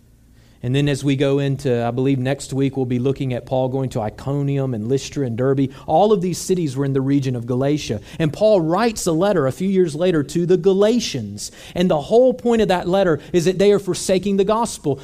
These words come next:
They are beginning to trust their works. They're beginning to trust the things they can do to make themselves right before God, rather than the free grace of God in Christ. Martin Luther referred to us as,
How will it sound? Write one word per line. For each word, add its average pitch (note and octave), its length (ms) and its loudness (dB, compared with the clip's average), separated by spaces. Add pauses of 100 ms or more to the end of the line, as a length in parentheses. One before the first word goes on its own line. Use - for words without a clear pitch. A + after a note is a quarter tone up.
(120)
They G#3+ 140 6
are G#3 80 6
beginning F3+ 300 2
to F3 80 2
trust F3+ 300 -2
their F3+ 140 2
works. F#3+ 460 0
They're F#3+ 100 0
beginning F#3 320 0
to E3+ 80 0
trust F3+ 240 -2
the E3+ 80 -2
things E3+ 220 -2
they E3 100 0
can E3+ 200 -2
do A#3 240 2
to F#3 100 4
make F3 220 0
themselves C#3+ 440 -2
right B2+ 240 -2
before B2 300 -4
God, A2 320 -4 (120)
rather G#3 540 2
than D#3+ 160 -2
the D3 80 -2
free C#3 240 -4
grace B2+ 320 -4
of A#2 100 -6
God A2+ 260 -4
in G#2 100 -10
Christ. G2+ 560 -14 (1700)
Martin D3+ 340 0
Luther F3+ 340 2
referred D#3 440 2
to D3+ 200 0
us C#3 240 0
as, C3 380 -2